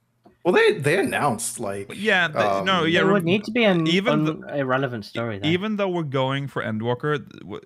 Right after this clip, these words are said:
Speaker 2: at le-, at least how I remember, s-, um, maybe I'm thinking about Stormblood,
Speaker 1: It,
Speaker 2: but they definitely
Speaker 1: Eureka
Speaker 2: have to,
Speaker 1: was
Speaker 2: yeah.
Speaker 1: super early.
Speaker 2: That's true. Eureka was teased.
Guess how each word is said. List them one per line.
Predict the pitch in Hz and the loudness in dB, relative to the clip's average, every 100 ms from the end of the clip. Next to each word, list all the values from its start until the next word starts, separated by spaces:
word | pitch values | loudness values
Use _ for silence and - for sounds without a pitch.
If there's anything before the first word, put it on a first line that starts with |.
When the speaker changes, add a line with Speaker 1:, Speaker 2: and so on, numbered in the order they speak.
| - | -4
Speaker 2:
at | 123 - | -4 -6
le-, | 156 - | -10 -10
at | 113 | -10
least | 147 - | -10 -6
how | 135 117 | -4 -2
I | |
remember, | 110 110 110 110 104 101 101 98 - _ _ _ _ _ _ | -4 -6 -6 -6 -6 -8 -8 -10 -14 _ _ _ _ _ _
s-, | - - - _ - | -20 -20 -20 _ -6
um, | 123 123 | -6 -4
maybe | 120 131 131 | -4 -2 -2
I'm | 117 113 _ _ _ _ _ | -4 -8 _ _ _ _ _
thinking | - - 110 | -10 -6 -6
about | 104 | -6
Stormblood, | - 107 104 95 87 | -8 -6 -4 -4 -6
Speaker 1:
It, | - - - | -12 -20 -8
Speaker 2:
but | - | 0
they | 143 | 2
definitely | 143 123 147 139 139 151 | 2 4 4 4 4 2
Speaker 1:
Eureka | 170 101 | 2 2
Speaker 2:
have | 139 151 139 | 2 0 0
to, | - | -2
Speaker 1:
was | 117 | 0
Speaker 2:
yeah. | 135 110 | 2 2
Speaker 1:
super | 117 113 117 107 | 0 0 2 2
early. | 98 101 98 104 - - - - - - _ _ | 0 -2 -4 -8 -18 -20 -20 -20 -20 -20 _ _
Speaker 2:
That's | 120 123 | -2 -2
true. | - - 139 95 - | -2 0 0 -2 -4
Eureka | - 113 135 170 | 0 2 2 0
was | 151 127 | 0 0
teased. | - 135 117 - | -2 -2 -2 -4